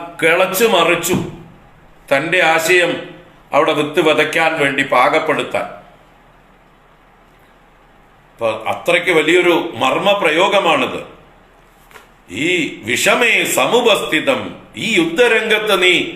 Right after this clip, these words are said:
ഇങ്ങനെയാണോ ചിന്തിക്കുന്നത്? എത്ര ഉദാത്തമായിട്ടൊരു കാര്യത്തിനാ വന്നത്, എത്ര ദുർഘടമായിട്ടൊരു കാര്യമാണത്,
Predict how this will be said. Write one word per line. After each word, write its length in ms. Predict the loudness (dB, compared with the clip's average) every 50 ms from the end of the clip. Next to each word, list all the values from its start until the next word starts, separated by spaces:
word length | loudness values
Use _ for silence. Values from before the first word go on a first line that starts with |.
| -14 -18 -20 -20 -20 -10 -6
ഇങ്ങനെയാണോ 840 | -6 -4 -2 0 0 2 2 2 2 2 2 2 2 0 0 0
ചിന്തിക്കുന്നത്? 840 | 0 0 0 0 0 0 0 0 0 0 0 0 0 -2 -2 -6 -10 -16 -20 -20 -20 -20 -20 _ -20 -12
എത്ര 380 | -4 -2 -2 -2 0 2 2 2
ഉദാത്തമായിട്ടൊരു 1040 | 4 4 2 2 2 2 2 2 2 2 2 2 2 2 2 2 2 2 2 0 2
കാര്യത്തിനാ 560 | 2 2 2 2 2 0 -2 0 2 2 2
വന്നത്, 600 | 4 4 2 0 0 2 0 0 2 2 2 0 0 -4 -8 -14 -18 -20 -20 -20 -20 -20 -20 _ _ _ _ _ _ _ _ _ _ -8
എത്ര 240 | -8 -6 -4 -2 0
ദുർഘടമായിട്ടൊരു 1000 | 0 2 2 0 0 2 2 2 2 2 2 2 2 0 2 2 2 0 2 2
കാര്യമാണത്, 760 | 2 0 0 0 0 0 2 2 2 4 2 2 2 0 -2